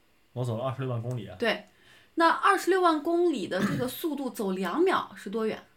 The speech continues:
Speaker 1: 五十二万公里嘛。
Speaker 2: 对，所以我在地球上观测到你走了应该是五十二万公里。那这样子算，你其实走了五十二万公里，那除以你的时间一秒，那你这个时候的速度应该是五十二万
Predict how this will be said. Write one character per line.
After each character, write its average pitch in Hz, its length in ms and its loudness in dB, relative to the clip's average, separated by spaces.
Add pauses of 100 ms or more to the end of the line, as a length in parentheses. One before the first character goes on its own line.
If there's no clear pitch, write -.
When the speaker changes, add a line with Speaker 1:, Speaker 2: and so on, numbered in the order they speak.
(580)
Speaker 1:
五 104 100 -8
十 123 100 -4
二 147 140 4
万 120 160 0
公 123 140 -6
里 101 100 -10
嘛。 - 120 -18
Speaker 2:
对， 285 300 0
所 320 180 -2
以 359 80 4
我 233 300 0
在 247 180 -6
地 339 180 -2
球 214 200 -8
上 220 240 -6
观 302 180 -4
测 302 180 -8
到 262 180 -6
你 196 260 -6
走 185 240 -8
了 - 120 -14
应 233 180 -8
该 262 180 -8
是 247 80 -10
五 - 180 -12
十 - 140 -10
二 233 160 -2
万 196 180 -8
公 254 220 -8
里。 - 180 -12 (500)
那 349 200 4
这 427 120 -2
样 294 160 2
子 190 120 -6
算， 190 340 -8 (540)
你 254 240 4
其 320 200 -6
实 349 180 -2
走 208 200 -2
了 208 80 -2
五 208 160 -6
十 208 160 -10
二 254 80 -6
万 226 100 -6
公 254 280 -8
里， 196 180 -10 (220)
那 247 100 -6
除 262 320 -8
以 285 160 -4
你 240 240 0
的 175 100 -6
时 196 240 -6
间 247 240 -4
一 285 120 0
秒， - 380 -6
那 269 120 -4
你 233 140 0
这 233 120 -6
个 226 60 -4
时 214 140 -10
候 - 40 -6
的 220 60 -4
速 220 220 -8
度 208 160 -6
应 220 100 -6
该 240 160 -10
是 240 140 -10
五 180 200 -8
十 - 200 -8
二 247 340 -2
万 220 320 -4